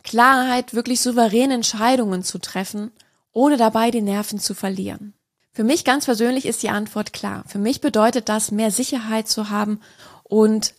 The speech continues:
Lebensqualität dazu zu gewinnen. Ja, aber was braucht es dazu, dass wir unter Stress und Druck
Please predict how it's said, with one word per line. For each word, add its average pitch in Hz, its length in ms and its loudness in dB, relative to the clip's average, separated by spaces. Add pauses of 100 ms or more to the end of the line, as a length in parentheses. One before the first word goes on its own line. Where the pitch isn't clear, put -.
Lebensqualität 226 960 2
dazu 208 320 -4
zu - 180 -10
gewinnen. - 380 -12 (600)
Ja, 277 240 2
aber 208 200 2
was 269 200 0
braucht 247 360 2
es 320 120 -6
dazu, 285 300 -6
dass 240 220 -4
wir 214 80 -4
unter 220 220 -6
Stress 214 540 0
und 208 260 -10
Druck - 400 0